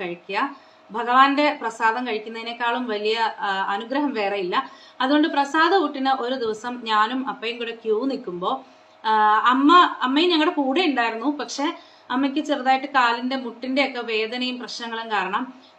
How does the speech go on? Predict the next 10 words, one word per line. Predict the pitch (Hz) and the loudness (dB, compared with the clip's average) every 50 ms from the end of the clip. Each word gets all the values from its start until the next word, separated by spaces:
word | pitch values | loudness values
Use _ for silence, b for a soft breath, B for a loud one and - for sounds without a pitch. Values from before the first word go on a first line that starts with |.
| - | 0
ക്യൂ | 302 311 339 359 | 2 4 4 4
മുന്നോട്ട് | 330 302 277 277 285 302 302 302 | 4 4 4 4 4 4 4 2
മൂവ് | 330 285 269 269 269 277 302 330 | 2 2 2 2 2 2 4 4
ചെയ്യുമ്പോ | 359 330 302 294 277 269 285 | 4 4 4 4 2 4 4
അമ്മ | 294 - 220 226 240 240 262 269 - | 4 4 4 2 2 2 0 0 0
കേറാലോ | 254 220 220 220 233 240 240 247 254 262 | 0 -2 0 0 0 0 0 -2 -2 -4
എന്ന് | 254 269 | -2 -2
കരുതി | 262 233 214 208 240 | -4 -4 -4 -4 -4
അമ്മ | 247 226 214 214 240 | -4 -4 -4 -4 -4
ഒരിടത്ത് | 247 220 208 214 214 208 - 294 359 359 | -4 -4 -4 -4 -4 -4 -4 -6 -6 -6